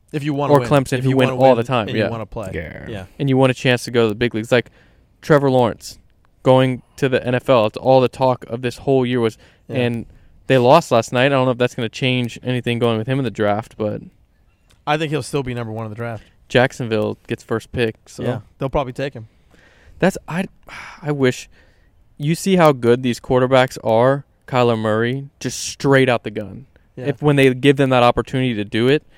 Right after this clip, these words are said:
Speaker 2: and it, I, when they, when Trevor Lawrence is gonna go to a team like that who play that bad, it's like he's not gonna have the tools that he needs for a while that are gonna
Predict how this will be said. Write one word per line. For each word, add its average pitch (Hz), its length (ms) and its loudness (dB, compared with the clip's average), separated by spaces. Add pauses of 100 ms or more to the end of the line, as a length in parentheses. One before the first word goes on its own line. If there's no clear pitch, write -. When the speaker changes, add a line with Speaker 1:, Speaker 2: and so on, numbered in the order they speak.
(300)
Speaker 2:
and 135 140 0
it, 123 120 0 (240)
I, 131 280 -2 (420)
when 139 140 0
they, 139 220 4
when 131 180 -4
Trevor 160 180 2
Lawrence 135 180 2
is 131 60 -10
gonna 127 180 0
go 120 120 2
to 113 60 4
a 107 40 0
team 135 160 -6
like 107 220 -2
that 123 300 2
who 131 120 -8
play 123 220 -2
that 117 400 -4
bad, 127 420 0 (380)
it's - 180 -6
like 117 300 0 (260)
he's 147 240 -4
not 139 300 4
gonna 131 180 2
have 127 240 4
the 110 60 -12
tools 127 320 -2
that 110 100 -2
he 107 80 -2
needs 110 560 -4 (260)
for 127 200 2
a 104 80 2
while 107 720 4 (340)
that 127 140 4
are 117 100 2
gonna 101 240 -4